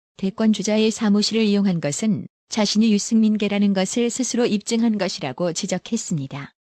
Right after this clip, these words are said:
이어 이준석 후보는 과거에도 유승민 의원실 인턴을 부정하다가 나중에 인정했고 이준석 후보 아버지가 유승민 전 의원의 친구라는 점이 밝혀진 상황에서 당대표 경선에서 유승민 대권주자의 사무실을 이용한 것은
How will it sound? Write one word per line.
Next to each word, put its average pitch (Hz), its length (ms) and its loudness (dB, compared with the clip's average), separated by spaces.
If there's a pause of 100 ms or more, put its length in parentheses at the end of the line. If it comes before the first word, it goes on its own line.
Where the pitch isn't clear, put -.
(600)
이어 185 320 0 (240)
이준석 202 600 -2
후보는 190 480 0 (220)
과거에도 202 680 0
유승민 220 520 2
의원실 208 600 2
인턴을 214 380 2
부정하다가 190 800 -2 (260)
나중에 190 520 2
인정했고 185 760 0 (220)
이준석 202 600 -2
후보 226 240 0
아버지가 180 560 -2 (340)
유승민 220 400 2
전 208 220 2
의원의 185 380 2
친구라는 220 520 0
점이 208 300 2
밝혀진 202 580 -2
상황에서 190 640 0 (240)
당대표 233 480 2
경선에서 208 720 0
유승민 214 520 2
대권주자의 214 760 0
사무실을 214 540 2
이용한 202 380 2
것은 147 460 -2